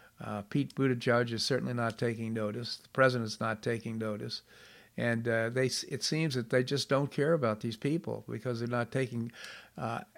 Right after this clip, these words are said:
steps to make sure that they're going to be safe. It's really sad. The people of East Palestine, however, probably aren't as pleased.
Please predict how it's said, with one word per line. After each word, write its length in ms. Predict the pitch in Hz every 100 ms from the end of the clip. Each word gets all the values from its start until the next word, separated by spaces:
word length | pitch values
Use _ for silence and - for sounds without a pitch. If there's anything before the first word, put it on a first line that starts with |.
| - - -
steps 400 | - - 165 147 -
to 100 | 127
make 180 | 120
sure 220 | - 151 131
that 160 | 117
they're 120 | 117
going 220 | 113 117 110
to 60 |
be 140 | 107 107
safe. 540 | - 143 123 107 - - _
It's 180 | - - -
really 360 | - 160 208 110
sad. 480 | - 135 131 - 117
The 80 | 117
people 280 | 147 143
of 80 | 117
East 220 | 135 127
Palestine, 480 | - 131 127 - 120
however, 320 | 117 123 117
probably 400 | 110 139 127 120
aren't 260 | 113 143 139
as 140 | 123
pleased. 500 | - 165 160 139 143